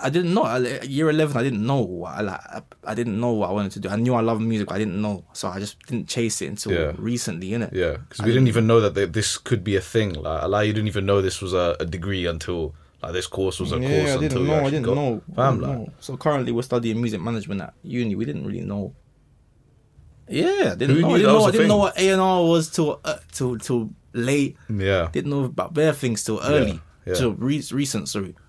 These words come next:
Speaker 2: Yeah.
Speaker 1: So it was just, it's, it's, it's, it's mad, like, how that over the past two, three years, I've just proper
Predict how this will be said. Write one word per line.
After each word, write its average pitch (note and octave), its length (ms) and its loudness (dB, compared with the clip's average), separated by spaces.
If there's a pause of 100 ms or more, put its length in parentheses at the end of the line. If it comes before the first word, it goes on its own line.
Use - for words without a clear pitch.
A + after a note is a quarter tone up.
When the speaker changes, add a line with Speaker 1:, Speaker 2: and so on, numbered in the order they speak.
(140)
Speaker 2:
Yeah. G2+ 100 -2
Speaker 1:
So E2 200 -4
it G#2 40 -2
was G#2 120 -4
just, A#2 260 -2
it's, - 300 -8
it's, - 220 -12
it's, - 220 -10
it's - 260 -12
mad, C3+ 340 0
like, G2+ 140 -4
how A#2+ 280 0
that G#2 220 -2 (680)
over B2+ 160 -2
the A2 100 -2
past C3 420 -2 (560)
two, A#2+ 220 -2
three A#2 240 -2
years, A#2 260 2
I've G2 140 -6
just - 320 -10 (960)
proper G#2 460 -6